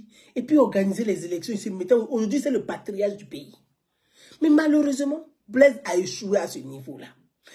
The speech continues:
Mais Roch Kaboré n'est pas venu par coup d'État au pouvoir. Il a été élu démocratiquement. Que le djihad-, que le djihadisme arrive au Sahel, c'est parce que les,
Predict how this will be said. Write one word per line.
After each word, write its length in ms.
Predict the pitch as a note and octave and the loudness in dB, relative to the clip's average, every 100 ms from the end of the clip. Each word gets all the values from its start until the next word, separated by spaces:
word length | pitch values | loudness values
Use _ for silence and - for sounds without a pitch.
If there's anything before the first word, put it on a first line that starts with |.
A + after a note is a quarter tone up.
| - - - | -20 -20 2
Mais 140 | D#4 F4 | 6 8
Roch 340 | F#4+ A#4 - | 8 6 6
Kaboré 380 | D4+ A3+ C#4 F4+ | 4 6 4 4
n'est 100 | B3+ | 2
pas 140 | E4+ | 2
venu 240 | A3+ B3 D#4+ | 2 2 2
par 240 | G#3+ G3 | 0 0
coup 100 | E4 | -2
d'État 240 | A#3 C4+ | 0 2
au 80 | A#3 | 0
pouvoir. 580 | G3 A#3+ E4 B4+ - _ _ _ - - - | 0 -4 -4 -4 -8 _ _ _ -20 -20 0
Il 100 | F#4 | 6
a 120 | G#4+ G4+ | 8 8
été 160 | G4+ A#4+ F4 | 6 6 6
élu 240 | D4+ G#4 | 4 6
démocratiquement. 920 | C4 C4 B3 A#3+ A#3 G#3+ G3+ G3+ - - _ _ _ _ _ _ _ _ _ _ _ _ _ _ _ _ - | 6 4 4 0 -2 -8 -6 -6 -6 -12 _ _ _ _ _ _ _ _ _ _ _ _ _ _ _ _ 4
Que 260 | C5 A4+ | 6 6
le 80 | A#3+ | 4
djihad-, 320 | C#4+ E4 - | 6 4 4
que 240 | G#4+ A#4+ D4 | 2 2 4
le 60 | |
djihadisme 540 | G3+ D#4 G#3+ F#4 F#4+ C#4 | 6 6 8 6 8 6
arrive 300 | B3+ D#4+ A#3 | 8 6 6
au 80 | |
Sahel, 500 | G3+ - G3+ G3+ F3 - - - - | 2 -2 -6 -6 -8 -14 -20 -20 -10
c'est 120 | - | -2
parce 220 | F#4 F4 | 0 0
que 80 | - F4 | 0 4
les, 160 | C#4 | 4